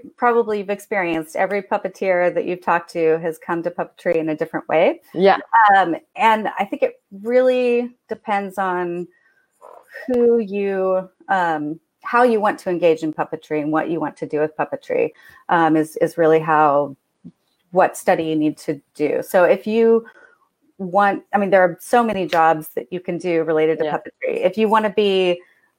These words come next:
Speaker 1: a puppeteer that creates their own work and performs it, then that pretty much takes about every skill set you can imagine. You know, you've gotta, like, you know, have the concept and writing, you've gotta be able to design, construct,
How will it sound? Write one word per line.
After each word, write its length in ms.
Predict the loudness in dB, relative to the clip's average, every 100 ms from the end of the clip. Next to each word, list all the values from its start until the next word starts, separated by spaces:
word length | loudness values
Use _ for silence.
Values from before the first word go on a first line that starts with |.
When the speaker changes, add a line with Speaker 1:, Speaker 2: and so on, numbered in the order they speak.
| _
Speaker 1:
a 100 | 0
puppeteer 520 | 0 0 0 2 2 2
that 160 | 0
creates 260 | -2 -4 -2
their 180 | 0 2
own 220 | 2 0
work 360 | 2 2 0 -4 -8
and 540 | -2 0 0 -4 -8 -12
performs 520 | -10 -6 -2 -2 0 2
it, 240 | 2 0 _ _ _
then 340 | 0 2 -2 -6 _
that 260 | 0 2 0
pretty 140 | -4
much 240 | -2 -2 -2
takes 300 | -2 -2 -4
about 360 | 0 0 0 _
every 220 | -2 -2
skill 320 | -4 -2 0 0
set 440 | 0 0 0 -4 _
you 140 | -12
can 120 | -6 -4
imagine. 540 | -2 -4 -4 -8 -6
You 60 | -4
know, 120 | -2
you've 200 | -2 0
gotta, 340 | 2 4 4 0 -12 _
like, 260 | 2 2 0 _ _
you 80 | -6
know, 180 | -4 -6
have 260 | -4 -4 -4
the 40 | -4
concept 600 | 0 0 2 0 0 -4
and 120 | -2
writing, 640 | 2 2 0 -2 -4 -6
you've 220 | -4 -6 -2
gotta 320 | 0 0 -4 -8
be 100 | -8
able 160 | -6
to 60 | -10
design, 680 | -14 -8 -2 0 0 -2 -4
construct, 560 | -8 -8 -2 -2 -2